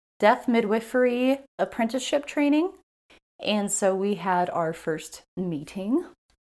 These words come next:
at the beginning of January, and it was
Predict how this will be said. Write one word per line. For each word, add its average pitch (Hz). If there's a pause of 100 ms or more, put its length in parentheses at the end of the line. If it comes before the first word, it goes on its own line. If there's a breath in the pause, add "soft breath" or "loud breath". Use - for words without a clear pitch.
(160)
at -
the 202
beginning 170
of 196
January, 185 (420)
and 190
it 185
was 175